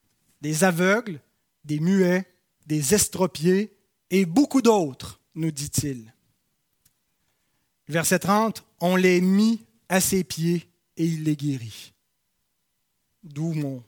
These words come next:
mon, mon sous-titre, « Les païens aux pieds de Jésus. » La question qu'on doit se poser en lisant cela, en sachant qu'il s'agit de païens qui nous représentent, c'est « Est-ce que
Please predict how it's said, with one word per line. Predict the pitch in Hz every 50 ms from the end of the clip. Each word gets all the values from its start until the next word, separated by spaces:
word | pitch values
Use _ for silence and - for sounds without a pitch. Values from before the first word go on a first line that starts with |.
| _ -
mon, | 135 127 123 _ _ _ _ _ _ _ _ _
mon | 151 156 151
sous-titre, « | - - 180 - - - 196 202 - - _
Les | - 147 156 151
païens | - 185 160 156 160 170 180 185 185 - _ -
aux | 175 175 165
pieds | - - - 170 175 185 180
de | 156 151
Jésus. » | 143 135 139 135 127 120 120 123 120 _ _ _ _ _ _ _ _ _ _ _ _ _ _ _ _ - _ _ _ _ _ _ _ _ _ _ _ _ _ _ _ _ _ _ _ _ _ _ _ _ _
La | 160 175
question | - 233 214 - 277 269
qu'on | 262 226
doit | 208 208
se | 196 -
poser | - 208 190 185 220
en | 233
lisant | 220 190 180 170 180 175 165
cela, | 160 - - 180 180 185 202 220 - 151
en | 160 160
sachant | - 190 180 - - 220 220 220
qu'il | 214 - 180
s'agit | - 180 170 165 190
de | 175 175
païens | 165 - 190 180 175 185 202 214
qui | - - 175
nous | 175 175
représentent, | 165 170 - 156 165 156 175 196 214 208 -
c'est « | 180 170 170 -
Est-ce | 185 196 196 - - -
que | - - 233 240 233 240 220